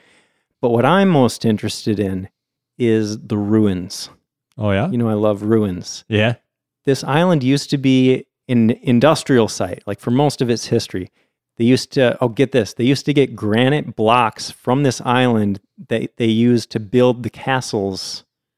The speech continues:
Speaker 1: hundreds of years ago.
Speaker 2: Okay. Quarry site.
Speaker 1: Yep. In the nineteen hundreds, there was a copper refinery here. But these days, it's all ruins. And actually, that art museum is inside the ruins of the refinery.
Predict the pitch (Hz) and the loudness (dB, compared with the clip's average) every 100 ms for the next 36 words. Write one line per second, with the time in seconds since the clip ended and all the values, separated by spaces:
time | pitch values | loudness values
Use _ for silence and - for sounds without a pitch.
0 | _ 131 110 101 104 113 104 95 87 - | _ -4 -2 -2 0 2 2 -2 -6 -10
1 | - 104 143 123 101 190 127 _ 104 92 | -10 -6 -4 -4 -6 -8 -12 _ -2 -2
2 | 98 143 143 143 143 190 _ - 107 - | -2 -4 -6 -6 -6 -8 _ -6 -6 -6
3 | _ _ _ - 113 117 156 - 139 104 | _ _ _ -4 0 2 0 0 -2 0
4 | 117 113 113 117 104 98 - 139 135 143 | 0 0 -2 -2 0 -2 -2 0 2 2
5 | 120 110 - 101 98 95 95 95 - 101 | 2 2 -2 -4 -2 -2 -4 -6 -6 -4
6 | 98 107 _ _ _ _ _ _ - 110 | -4 -6 _ _ _ _ _ _ -8 0
7 | 139 143 135 139 131 131 135 - 123 113 | 2 4 4 4 2 -2 -6 2 4 4
8 | 107 110 101 95 - 113 117 127 - 120 | 4 4 2 -2 -6 -2 0 0 -2 -2
9 | 107 - 131 147 127 110 107 107 104 - | 0 0 0 2 2 2 0 -2 -2 -4
10 | 101 - 147 135 - - 139 131 120 110 | -8 -2 2 2 -2 -2 0 2 0 -2
11 | 110 - 123 104 107 120 117 101 104 95 | -8 -8 -4 -2 2 2 2 0 -2 -4
12 | 101 101 - 110 110 104 113 110 | -6 -6 -4 -2 -2 -2 -6 -12